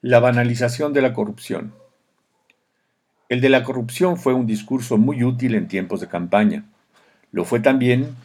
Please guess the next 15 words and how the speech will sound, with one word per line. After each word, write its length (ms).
como 240
concepto 540
articulador 640
de 80
las 160
políticas 520
públicas, 640
de 80
la 140
distribución 560
del 160
gasto 340
del 120
gobierno 340
federal 560